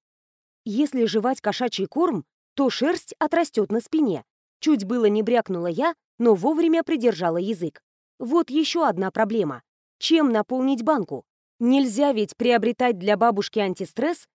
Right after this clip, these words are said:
или обед с тунцом. Хотя, в отличие от кисок, Маргоша в восторге от готовой кошачьей еды. «Посмотри, что у меня есть!» воскликнула старушка и многозначительно похлопала себя пониже спины. «Ну,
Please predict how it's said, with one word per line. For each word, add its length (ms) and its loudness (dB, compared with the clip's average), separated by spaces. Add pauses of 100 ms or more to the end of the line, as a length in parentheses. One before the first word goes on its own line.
(100)
или 200 4
обед 320 2
с 80 -12
тунцом. 500 -2 (260)
Хотя, 460 2
в 60 4
отличие 520 0
от 120 -4
кисок, 400 -6 (180)
Маргоша 560 0
в 60 -6
восторге 580 0
от 80 -4
готовой 460 0
кошачьей 540 -4
еды. 320 -6 (680)
«Посмотри, 560 0
что 220 4
у 60 2
меня 280 0
есть!» 540 -4 (160)
воскликнула 680 0
старушка 560 -4 (300)
и 80 6
многозначительно 880 0
похлопала 560 -2
себя 300 0
пониже 400 -2
спины. 400 -4 (500)
«Ну, 480 0